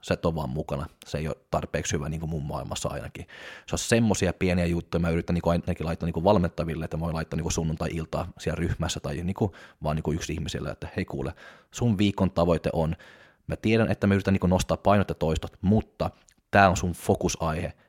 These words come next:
oot läsnä, joka toisto, joka sarja, se koko tunti, mitä sä oot siellä, sä oot koko ajan läsnä. Älä lai-, älä antaa mitään ulkopuolista niinku tulla niinku sun päässä sisään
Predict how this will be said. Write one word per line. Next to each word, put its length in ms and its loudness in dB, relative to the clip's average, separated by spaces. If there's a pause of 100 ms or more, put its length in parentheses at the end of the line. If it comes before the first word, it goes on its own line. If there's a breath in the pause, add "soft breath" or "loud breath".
(400 soft breath)
oot 260 4
läsnä, 540 -2 (280)
joka 300 4
toisto, 520 -2 (120)
joka 260 0
sarja, 440 -6 (720 loud breath)
se 100 -2
koko 220 2
tunti, 380 0
mitä 140 -4
sä 80 -6
oot 60 -8
siellä, 320 -6
sä 80 -8
oot 100 -12 (100)
koko 280 2
ajan 240 -2
läsnä. 340 -6
Älä 240 2 (200)
lai-, 280 2 (140)
älä 260 2
antaa 360 4
mitään 280 0
ulkopuolista 840 2
niinku 200 -4 (100)
tulla 220 -2
niinku 180 -2
sun 180 -4
päässä 440 -8
sisään 340 -8